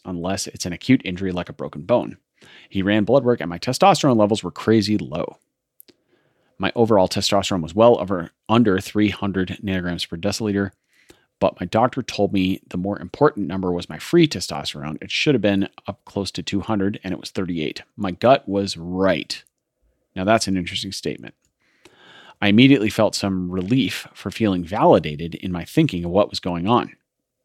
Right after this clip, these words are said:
You've heard me mention this before, perhaps, but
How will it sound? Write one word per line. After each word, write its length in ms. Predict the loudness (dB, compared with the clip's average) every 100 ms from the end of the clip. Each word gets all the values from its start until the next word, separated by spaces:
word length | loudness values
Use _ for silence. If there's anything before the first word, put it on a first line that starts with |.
| _ _ _ _ _ _ _ _ _ _ _ _ _ _ _ _ _ _ _ _ _ _
You've 180 | 0 4
heard 160 | 6 6
me 120 | 8
mention 460 | 6 6 6 6 6
this 220 | 4 4
before, 380 | -4 0 2 2
perhaps, 580 | 0 -4 -2 -2 -4 -2
but 340 | 2 0 _